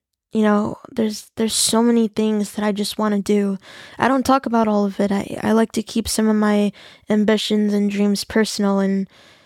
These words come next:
and just let my work do the talking and, and trust the process.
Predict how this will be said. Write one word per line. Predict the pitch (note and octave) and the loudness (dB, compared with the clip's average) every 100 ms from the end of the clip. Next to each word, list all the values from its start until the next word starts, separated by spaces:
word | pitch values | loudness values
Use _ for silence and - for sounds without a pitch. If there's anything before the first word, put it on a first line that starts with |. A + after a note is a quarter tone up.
| _ _ _ - | _ _ _ -2
and | G#3 G3+ | 0 0
just | G#3 G3 - | -2 -4 -2
let | G#3+ G#3+ | 0 2
my | G#3 | 2
work | G#3+ A3 - | 2 0 0
do | G#3+ | 0
the | G#3+ | 0
talking | - G#3+ G#3 - G#3 | 0 -2 -2 -2 0
and, | G#3 G3+ G#3 - - - | 0 0 -2 -8 -14 -6
and | G3+ G3+ | -4 0
trust | A3 G3+ - | -2 -2 -4
the | |
process. | - G3+ G#3+ - A#3+ C4 - - - | -2 0 0 2 2 0 -2 -8 -10